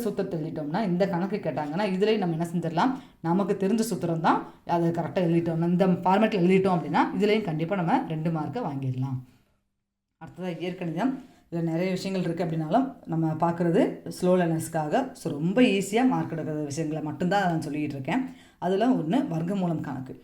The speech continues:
இதுல அந்த மொத நம்பரை மட்டுமாவது கண்டுபிடிச்சா ஒரு மார்க் நாங்க ஏற்கனவே சொல்லியிருப்போம் கிளாஸ்ல. இப்ப அந்த மாதிரி கணக்கு இருந்தது அப்படின்னா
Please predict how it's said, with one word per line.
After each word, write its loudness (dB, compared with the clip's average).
இதுல 2
அந்த -2
மொத 4
நம்பரை 6
மட்டுமாவது 4
கண்டுபிடிச்சா 2
ஒரு 2
மார்க் 0
நாங்க -2
ஏற்கனவே -2
சொல்லியிருப்போம் -2
கிளாஸ்ல. -2
இப்ப -6
அந்த 2
மாதிரி 0
கணக்கு 0
இருந்தது 2
அப்படின்னா -2